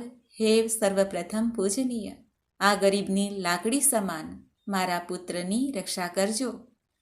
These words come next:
એ જ્યાં હોય ત્યાં સહી સલામત રાખજો. હે અનાથોના નાથ, દુખિયાના બેલી, હે વરદાયક, આપ દુખિયારી આ માતાના બાળકની રક્ષા કરજો. તેના વિના હું ઝૂરી રહી છું."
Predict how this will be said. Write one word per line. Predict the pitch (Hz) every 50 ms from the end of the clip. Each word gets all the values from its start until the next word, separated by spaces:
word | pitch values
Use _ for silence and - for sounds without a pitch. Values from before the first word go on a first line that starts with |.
| _ _ _ -
એ | 214 254 254 254
જ્યાં | 254 254 226 220 208 208 214 214 190
હોય | 196 196 208 214 220 220 220 214 214 214 - _ _ _ -
ત્યાં | - 240 247 247 262
સહી | 254 - 220 208 196 208 220 220 220 220
સલામત | 214 - 196 180 185 185 190 185 196 196 196
રાખજો. | 196 196 190 190 190 - - 240 277 370 - - _ _ _ _ _ _ _ _ _ _ -
હે | 226 240 254 240
અનાથોના | 233 233 226 226 226 226 233 247 233 226 226 226 226
નાથ, | 226 226 226 233 254 262 262 254 269
દુખિયાના | 269 226 190 202 214 - - 220 202 202 196 196 190
બેલી, | 190 180 196 190 196 196 196 220 233 247 247 233
હે | 208 185 196 208 226 233
વરદાયક, | 220 196 190 185 190 180 180 180 180 190 220 240 240 - 208 220 - - _ _ - _ _ _ _ _ -
આપ | - 196 202 202 202
દુખિયારી | 202 190 185 185 190 190 - - 208 185 180 185 190 185 185 190 - - _ _ _ -
આ | - 214 226 220
માતાના | 214 202 190 190 196 196 190 190 190 190 190 190
બાળકની | 180 175 165 170 180 180 185 - 190 190
રક્ષા | 185 185 185 - - 214 208 208
કરજો. | 208 220 220 220 220 220 247 269 294 - - _ _ _ _ _ _ _ -
તેના | 226 240 220 226 214
વિના | 214 202 202 202 196 202 202
હું | 208 202 208 202 208 214 208
ઝૂરી | - 202 202 196 196 196
રહી | 185 196 196 208 226 233
છું." | 233 - 240 220 - - - _